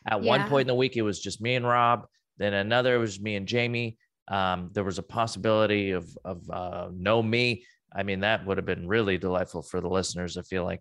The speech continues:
Speaker 1: But, um,
Speaker 2: <laughs>
Speaker 1: Rob had a <laughs> bachelor party.
Speaker 2: He's living life right now. You know what? Rob,
Speaker 1: That's
Speaker 2: Rob
Speaker 1: right.
Speaker 2: has had,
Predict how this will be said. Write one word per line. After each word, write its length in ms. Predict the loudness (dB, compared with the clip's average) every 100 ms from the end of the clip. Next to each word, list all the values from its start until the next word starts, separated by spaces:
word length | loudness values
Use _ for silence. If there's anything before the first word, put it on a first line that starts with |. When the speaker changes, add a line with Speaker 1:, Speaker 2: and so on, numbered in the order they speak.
| -2
Speaker 1:
But, 300 | -4 -2 0
um, 460 | 2 2 0 -4
Speaker 2:
<laughs> 120 | -4 0
Speaker 1:
Rob 220 | 2 4
had 180 | 4 6
a 180 | 4 2 -4 -4
<laughs> 140 | -4 -6 -4
bachelor 440 | -2 -2 -2 0 0
party. 520 | 0 -2 0 -2 0
Speaker 2:
He's 220 | 2 4
living 420 | 6 6 6 6
life 480 | 6 4 2 -2 -8 -4
right 240 | -2 -2
now. 220 | -4 -4
You 200 | -2 2
know 140 | 4 6
what? 400 | 6 6 6 4
Rob, 440 | 4 6 6 4 0 -12 -12
Speaker 1:
That's 240 | -10 2
Speaker 2:
Rob 280 | 6 6 4
Speaker 1:
right. 80 | 0
Speaker 2:
has 160 | -4
had, 400 | 0 0 0 -2